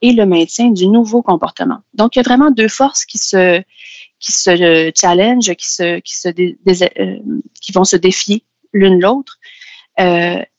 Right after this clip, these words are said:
et c'est important de le savoir parce que tant que l'habitude n'est pas ancrée du nouveau comportement,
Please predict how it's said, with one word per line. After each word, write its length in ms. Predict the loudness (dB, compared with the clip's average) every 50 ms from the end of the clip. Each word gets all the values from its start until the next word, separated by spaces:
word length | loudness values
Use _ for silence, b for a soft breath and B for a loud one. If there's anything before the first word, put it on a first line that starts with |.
| _ _
et 100 | -2 -2
c'est 220 | -2 -2 -4 -2 -2
important 380 | 0 0 -2 -2 0 2 2
de 100 | 2 4
le 120 | 2 2 0
savoir 720 | -2 -2 -2 -4 -4 -4 -6 -6 -6 -8 -10 -16 -20 -20 B B B B B B B _ _
parce 300 | -4 -4 -2 -2 -4 -2
que 180 | 0 0 0 0 -2 _ _ _ _
tant 220 | -2 0 2 0 0
que 120 | -2 -2 -2
l'habitude 580 | -2 -2 -2 -4 -6 -10 -8 -4 -2 -2 0
n'est 140 | 0 0 -2
pas 280 | -2 _ -4 -4 -4 -4 _ -2
ancrée 640 | 0 2 2 0 -2 -6 -12 -12 -12 -12 -12 -14 _ _ _ _
du 140 | -8 -4 -2
nouveau 240 | -2 -2 -2 -6 -6
comportement, 640 | -2 -2 -2 -2 -4 -6 -4 -2 -2 0 0 -2